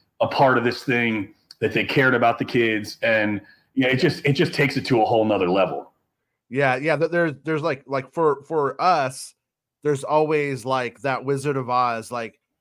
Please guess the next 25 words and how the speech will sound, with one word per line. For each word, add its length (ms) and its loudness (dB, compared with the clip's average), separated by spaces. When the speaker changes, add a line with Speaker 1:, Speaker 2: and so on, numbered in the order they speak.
Speaker 2:
"Ooh, 520 -2
and 140 -6
then 140 -4
what's 220 -4
the 80 -8
man 300 -2
behind 280 -4
the 60 -10
curtain? 300 -4
How 180 0
is 100 -4
this 120 -10
working?" 540 -4
Like, 180 -6
the, 80 -4
we, 60 -4
Speaker 1:
Right. 220 0
Speaker 2:
we 80 -4
kinda, 320 0
we, 180 -4
me 120 0
and 80 0
you 80 4
were 100 8
Speaker 1:
Yeah, 60 8